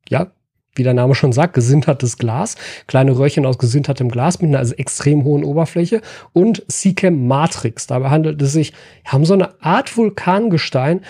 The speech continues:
der aber auch noch mal extra behandelt wurde, aufbereitet wurde. Ich kann dir natürlich die genauen Vorgänge da jetzt nicht erklären,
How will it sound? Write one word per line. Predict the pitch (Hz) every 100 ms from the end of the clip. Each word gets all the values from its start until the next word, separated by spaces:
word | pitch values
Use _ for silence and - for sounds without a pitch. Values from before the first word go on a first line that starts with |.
| - -
der |
aber | 147 160
auch | 180
noch | 190
mal | 160 156
extra | 165 - 185 170
behandelt | 147 - 139 127 175 196 170 -
wurde, | 165 160
aufbereitet | 151 156 151 160 147 156
wurde. | 160 139
Ich |
kann | - 135
dir |
natürlich | 135 127 135 127 - -
die | 123 127 -
genauen | 127 123 123
Vorgänge | - 135 156 135 120
da | 120
jetzt | 120 -
nicht | 127
erklären, | 127 - 135 170